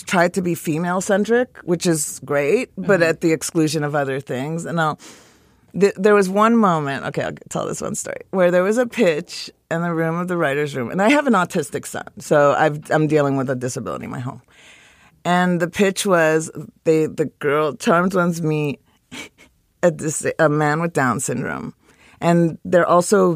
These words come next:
Speaker 1: going to another realm or another universe or some dimension. And they realize at the end of the episode, there's no place for this Down syndrome man in our world. He'll never be accepted, so we'll, <laughs> let's move him to the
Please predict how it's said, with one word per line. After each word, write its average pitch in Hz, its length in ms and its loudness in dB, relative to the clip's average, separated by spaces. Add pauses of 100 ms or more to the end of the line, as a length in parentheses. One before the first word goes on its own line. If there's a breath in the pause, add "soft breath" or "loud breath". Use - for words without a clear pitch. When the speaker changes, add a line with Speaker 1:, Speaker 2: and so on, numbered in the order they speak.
(140)
Speaker 1:
going 160 260 2
to - 140 -4
another 143 280 0
realm 123 520 -6
or 131 120 -6
another 135 280 -4
universe 123 580 -8
or 156 100 -2
some 139 340 -2
dimension. 131 580 -6 (560 loud breath)
And 202 240 2
they 202 160 4
realize 226 500 0
at 185 80 -2
the 175 120 0
end 185 160 4
of 208 60 0
the 220 120 2
episode, 180 680 0 (280 soft breath)
there's 196 200 0
no 214 160 4
place 214 320 0
for 202 140 -4
this 190 180 -4
Down 240 260 0
syndrome 190 320 -2
man 170 180 -2
in 165 100 -2
our 240 200 0
world. 165 280 0
He'll 170 80 -2
never 165 240 0
be 165 100 0
accepted, 185 480 -2
so 190 120 0
we'll, 170 120 2
<laughs> 220 80 6
let's 175 200 -2
move 170 180 0
him 175 120 -2
to - 120 -10
the 156 140 -6